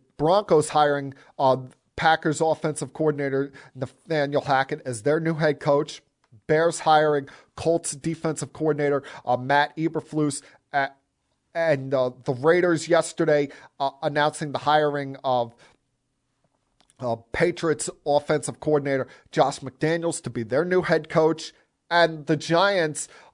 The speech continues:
hiring, uh, Bills offensive coordinator Brian Daboll as their new head coach.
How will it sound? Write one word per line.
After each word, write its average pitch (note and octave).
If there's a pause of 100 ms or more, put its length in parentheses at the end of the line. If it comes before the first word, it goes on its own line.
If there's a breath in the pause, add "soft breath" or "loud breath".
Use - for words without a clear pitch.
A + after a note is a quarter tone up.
(120)
hiring, D3
uh, C3+ (260)
Bills E3+ (260 loud breath)
offensive D#3
coordinator D#3
Brian D#3+
Daboll C#3 (260 soft breath)
as D#3
their F#3+
new C3
head A#2
coach. -